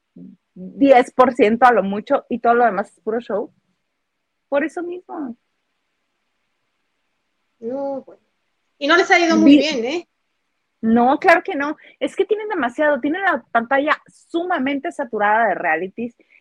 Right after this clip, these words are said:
Speaker 1: tienen La Academia, tienen, este, La Voz, acaba de terminar Soy Famoso, sáquenme de aquí, este, ahora Survivor, antes de eso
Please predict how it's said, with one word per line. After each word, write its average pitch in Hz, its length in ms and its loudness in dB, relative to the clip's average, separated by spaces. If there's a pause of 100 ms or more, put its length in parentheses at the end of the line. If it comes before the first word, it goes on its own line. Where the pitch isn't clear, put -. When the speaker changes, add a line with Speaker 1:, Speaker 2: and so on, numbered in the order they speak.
(120)
Speaker 1:
tienen 359 260 -2
La 370 80 0
Academia, 190 760 -2
tienen, 269 680 0
este, 190 1200 -2 (320)
La 208 200 2
Voz, 208 420 2 (320)
acaba 240 320 0
de 294 60 -4
terminar 226 440 -6
Soy 269 140 -6
Famoso, 240 380 -4
sáquenme 247 380 -10
de 185 60 -4
aquí, 185 560 -8 (280)
este, 202 640 -2
ahora 202 320 4
Survivor, 196 880 -2 (220)
antes 247 320 -8
de 247 320 -2
eso 294 300 -6